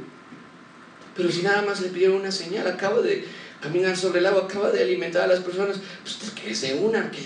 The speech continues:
qué le pasa? ¿Por qué?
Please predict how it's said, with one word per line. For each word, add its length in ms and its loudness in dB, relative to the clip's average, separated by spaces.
qué 80 -6
le 60 -4
pasa? 500 -10
¿Por 320 6
qué? 720 4